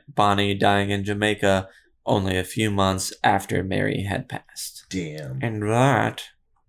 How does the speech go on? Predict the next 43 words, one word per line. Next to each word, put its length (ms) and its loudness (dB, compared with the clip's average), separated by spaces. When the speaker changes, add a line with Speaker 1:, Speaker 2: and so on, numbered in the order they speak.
Speaker 1:
is 420 -2
the 100 0
legend 720 0
of 220 -2
Anne 360 -2
Bonny, 420 -2
notorious 640 0
pirate 480 -2
woman. 320 -4
She 160 2
was 100 4
also, 340 4
I, 300 4
I 100 6
haven't 200 4
seen 200 2
the 60 4
show 220 4
Black 240 4
Sails, 400 4
but 140 2
I 80 4
guess 160 2
she 160 2
is 160 2
a 20 -10
prominent 480 -2
character 460 2
on 140 0
that 200 -4
show. 340 -2
Speaker 2:
Oh, 280 0
cool. 300 0
That's 380 0
awesome. 420 -2
What 180 2
a, 240 4
uh, 160 4
Speaker 1:
Yeah. 100 0
Speaker 2:
what 160 2
an 80 -2
eclectic 720 -2
life 480 -2